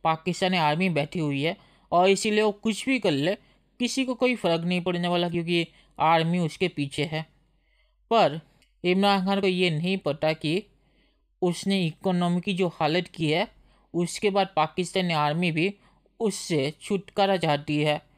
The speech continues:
और अगर उसने ज़्यादा गड़बड़ी की तो पाकिस्तानी आर्मी उसे लात मार के निकलने में थोड़ी सी भी देरी नहीं करेगी। तो इमरान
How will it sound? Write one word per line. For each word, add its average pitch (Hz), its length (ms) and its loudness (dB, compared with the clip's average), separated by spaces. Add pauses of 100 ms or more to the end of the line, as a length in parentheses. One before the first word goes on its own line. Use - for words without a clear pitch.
(380)
और 175 380 4 (800)
अगर 175 280 4
उसने 185 460 0
ज़्यादा 165 300 2
गड़बड़ी 160 520 2
की 165 200 0 (480)
तो 175 200 4 (280)
पाकिस्तानी 180 640 0
आर्मी 170 420 0 (420)
उसे 185 400 0 (200)
लात 170 420 0
मार 165 300 2
के 175 300 2
निकलने 170 680 0
में 156 200 -4 (600)
थोड़ी 202 360 2
सी 220 160 -2
भी 202 140 0
देरी 160 360 2
नहीं 143 240 0
करेगी। 143 380 -4 (920)
तो 185 160 2
इमरान 190 500 2